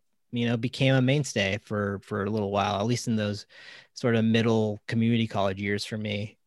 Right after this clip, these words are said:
Uh, it was definitely always in the car, and I'd throw it on. You know, it's pretty good driving music, I, I'd say. And, and it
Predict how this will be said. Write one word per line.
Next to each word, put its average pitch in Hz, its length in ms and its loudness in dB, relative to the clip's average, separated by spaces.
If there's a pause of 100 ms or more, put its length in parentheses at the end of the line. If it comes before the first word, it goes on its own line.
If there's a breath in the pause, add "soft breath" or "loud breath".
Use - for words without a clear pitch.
(120)
Uh, 104 520 -4
it 110 60 -2
was 117 140 0
definitely 139 320 4
always 117 360 2
in 113 100 2
the 110 60 -4
car, 110 540 2 (880 soft breath)
and 117 300 0
I'd 117 140 0
throw 127 180 4
it 110 60 0
on. 110 260 0
You 120 80 0
know, 120 120 2
it's 117 120 -2
pretty 208 260 2
good 131 200 2
driving 120 400 4
music, 110 360 0
I, 104 240 0 (200)
I'd 95 240 -6
say. 104 400 -2
And, 98 200 -6 (1160 soft breath)
and 139 140 4
it 143 160 2